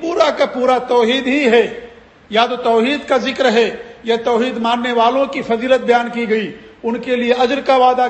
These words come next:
کیا گیا، یا تو جو لوگ توحید پر ایمان نہیں لائے، توحید خالص جن کے یہاں نہیں پائی گئی، ان کے لیے اللہ رب العالمین نے بربادی کا ذکر کیا،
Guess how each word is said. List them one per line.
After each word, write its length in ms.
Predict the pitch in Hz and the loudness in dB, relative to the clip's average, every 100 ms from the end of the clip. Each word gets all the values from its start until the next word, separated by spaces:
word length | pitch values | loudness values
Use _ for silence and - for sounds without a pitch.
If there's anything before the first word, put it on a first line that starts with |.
| 247 | 0
کیا 180 | 240 | 0
گیا، 280 | 208 220 196 - - - - | 0 0 -2 -4 -14 -20 -20
یا 360 | 160 202 262 262 | -6 0 2 2
تو 140 | - 262 | 0 0
جو 160 | 233 | 2
لوگ 220 | 240 247 | 4 4
توحید 520 | 254 233 214 247 - - | 4 -2 -2 -2 -6 -6
پر 80 | |
ایمان 440 | 254 233 233 240 233 | -4 -2 -2 -2 -2
نہیں 160 | 277 | -2
لائے، 320 | 277 262 233 196 - - - | 2 4 2 -2 -12 -18 -10
توحید 320 | 226 233 254 254 | -2 0 0 -2
خالص 280 | 214 240 254 | 2 0 0
جن 180 | 196 233 | -4 -6
کے 100 | 233 | -2
یہاں 160 | 247 240 | -2 0
نہیں 160 | 285 277 | -4 2
پائی 260 | 254 247 | 2 2
گئی، 220 | 240 233 151 - - 277 | -2 -2 -8 -14 -16 -8
ان 180 | 269 | -8
کے 140 | - 254 | -2 -2
لیے 160 | 254 | 0
اللہ 260 | 247 240 233 | -2 2 0
رب 120 | 220 | 0
العالمین 320 | 208 226 240 | -2 -2 -2
نے 80 | 247 | -6
بربادی 460 | 220 220 240 262 294 | -4 0 0 0 -2
کا 120 | 277 | -2
ذکر 260 | 240 240 240 | -4 -6 -8
کیا، 340 | 240 233 190 | 0 0 0